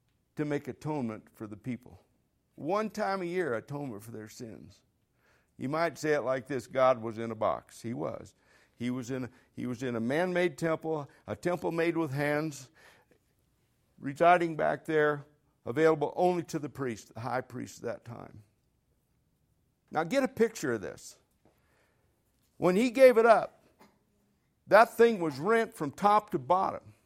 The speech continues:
And later, as he had prophesied, that temple was totally destroyed. Why? God was done making man-made temples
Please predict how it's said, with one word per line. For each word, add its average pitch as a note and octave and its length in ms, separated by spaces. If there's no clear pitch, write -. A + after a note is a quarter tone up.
And E3 240
later, F3 460
as D3 180
he G3+ 140
had D3+ 160
prophesied, D#3+ 640
that E3+ 220
temple G3 320
was D3+ 160
totally E3+ 360
destroyed. C3+ 580
Why? D3+ 420
God F3 260
was D3+ 160
done F3+ 260
making D3 340
man-made D3 440
temples E3 500